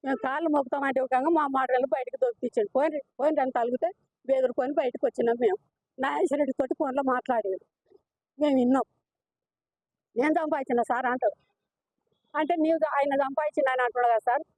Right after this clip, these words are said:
ఆయనకు జాబ్ రాకముందు మాతోటి ఎన్ని బాండ్ కాగితాలు ఉండవు, ఒకసారి చూడుండు సార్, మా బాండ్ కాగితాలన్నా చూడుండు సార్ అన్న. "సార్, మీ సోయి మా చెప్తా నడు" అని ఏదో ఆయన ఇంగ్లీష్లో మాట్లాడాడు, తిట్టినట్లు. ఎవరి దగ్గర లేవు సారు, మేము ఇప్పుడు ఒంటిగానే ఉండవు,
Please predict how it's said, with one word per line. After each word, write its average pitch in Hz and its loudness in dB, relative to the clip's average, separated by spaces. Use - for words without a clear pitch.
ఆయనకు 302 2
జాబ్ 285 -2
రాకముందు 285 0
మాతోటి 302 2
ఎన్ని 277 0
బాండ్ 285 -4
కాగితాలు 254 -2
ఉండవు, 262 0
ఒకసారి 262 -2
చూడుండు 285 2
సార్, 247 -2
మా 285 2
బాండ్ 247 -2
కాగితాలన్నా 294 2
చూడుండు 294 4
సార్ 269 -2
అన్న. 247 0
"సార్, 269 -2
మీ 262 2
సోయి 302 0
మా 302 2
చెప్తా 294 0
నడు" 277 2
అని 285 4
ఏదో 320 0
ఆయన 254 0
ఇంగ్లీష్లో 277 0
మాట్లాడాడు, 247 0
తిట్టినట్లు. 254 0
ఎవరి 269 0
దగ్గర 269 0
లేవు 254 0
సారు, 226 -2
మేము 262 2
ఇప్పుడు 262 0
ఒంటిగానే 269 2
ఉండవు, 254 0